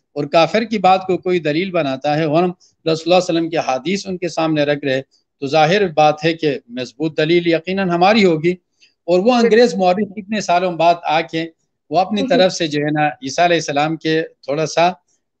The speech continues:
Speaker 1: वो अपने जाम में समझ रहे कि मैं उनका कोई रुतबा मर्तबा बढ़ा रहा हूँ, हालांकि,
Speaker 2: हम्म।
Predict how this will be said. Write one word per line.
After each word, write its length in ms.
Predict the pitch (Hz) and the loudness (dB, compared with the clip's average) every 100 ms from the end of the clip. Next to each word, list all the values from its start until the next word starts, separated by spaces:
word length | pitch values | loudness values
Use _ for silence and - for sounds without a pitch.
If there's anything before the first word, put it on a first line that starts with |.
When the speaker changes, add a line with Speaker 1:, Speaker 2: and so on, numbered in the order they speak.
| 139 | -8
Speaker 1:
वो 220 | 147 156 | -6 -4
अपने 380 | - 233 285 262 | -6 -2 2 4
जाम 260 | 240 247 | 4 4
में 120 | 240 220 | 2 2
समझ 340 | 214 208 196 | 0 0 0
रहे 140 | 190 | 0
कि 140 | 185 175 | -2 -2
मैं 140 | 175 | -2
उनका 220 | 175 165 | -2 -2
कोई 220 | 165 165 160 | -4 -2 -2
रुतबा 320 | 165 156 165 | -2 2 2
मर्तबा 380 | 156 143 151 156 | 2 -2 -2 0
बढ़ा 300 | 151 139 151 | 2 2 2
रहा 100 | 131 | 0
हूँ, 100 | - _ _ - | -6 _ _ -10
हालांकि, 420 | 139 156 180 175 | -2 0 0 0
Speaker 2:
हम्म। 360 | 165 226 202 196 | 2 4 2 -4